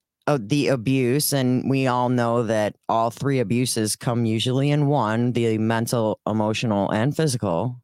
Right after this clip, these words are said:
Usually it gets all rolled together because it's, for him, a control issue.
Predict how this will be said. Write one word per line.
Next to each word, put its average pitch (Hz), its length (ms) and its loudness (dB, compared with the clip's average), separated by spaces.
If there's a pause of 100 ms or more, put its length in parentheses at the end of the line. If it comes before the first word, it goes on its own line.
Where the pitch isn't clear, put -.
Usually 131 440 0
it 120 60 -2
gets 117 220 -4
all 113 220 0
rolled 110 280 0
together 117 560 0 (1160)
because 165 420 2
it's, 135 200 -4
for 131 200 2
him, 156 440 2 (100)
a 180 80 -2
control 180 500 0
issue. 98 360 -2